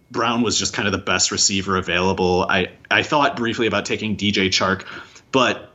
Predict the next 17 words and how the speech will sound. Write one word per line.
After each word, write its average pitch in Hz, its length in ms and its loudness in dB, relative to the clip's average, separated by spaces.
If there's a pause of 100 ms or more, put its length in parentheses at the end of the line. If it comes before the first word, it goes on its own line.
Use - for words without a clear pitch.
(140)
that 147 360 0
was 110 360 -2
the 113 120 -2
choice 104 380 0
in - 120 -6
the 92 80 -4
fourth 90 300 -6
round, 85 380 -4
uh, 87 160 4
the, 90 80 2
the 90 320 0
kind - 180 -2
of 90 80 2
mid-late 95 340 2
fourth 101 220 0
round. 95 300 2 (280)
Uh, 87 200 2